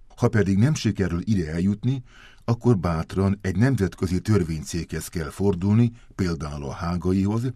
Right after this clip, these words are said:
és alá kell vetni magukat a nemzetközi törvényszék ítéletének. Nincs más út. Ezzel szemben egyéb lehetőség csak a háború. A kereszténynek ezen kívül marad még az imádság is. Imádkozni a békéért,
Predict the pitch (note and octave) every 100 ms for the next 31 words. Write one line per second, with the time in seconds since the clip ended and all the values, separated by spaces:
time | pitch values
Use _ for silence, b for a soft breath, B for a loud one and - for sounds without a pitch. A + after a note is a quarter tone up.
0 | - G2 - D3 G#2 F#2 F2+ F2 G2+ -
1 | E2+ G2 F#2+ G2+ A#2 - - B B B
2 | - A2+ A2+ F2+ F2 F#2 F2+ E2+ G2+ E2
3 | E2 - F2 - F#2 - D2 C2 - C#2
4 | C2 C#2+ - - _ - - F3+ G2+ -
5 | D#2 C2+ F#2 B1+ - - b b b b
6 | b b - B2+ G2+ F2 - G2+ D#2 D2
7 | - A#2 A#2+ C3+ B2 B2 A2 G#2+ G2+ -
8 | F#2 - - C3 A2 F#2+ E2+ D#2 B1+ B1
9 | - - _ _ b b b - A2+ A#2
10 | A2+ A#2 A2+ A2 - F2 F2 E2+ G#2 G2
11 | G#2 F#2 F2 E2 F2 E2+ E2+ E2 C#2+ C2+
12 | - C#2 C2+ C2 C2 - - b b b
13 | A#2 F2 D#2+ - D#2+ D2+ C2 E2 A2 G#2
14 | F#2+ F#2 F2+ -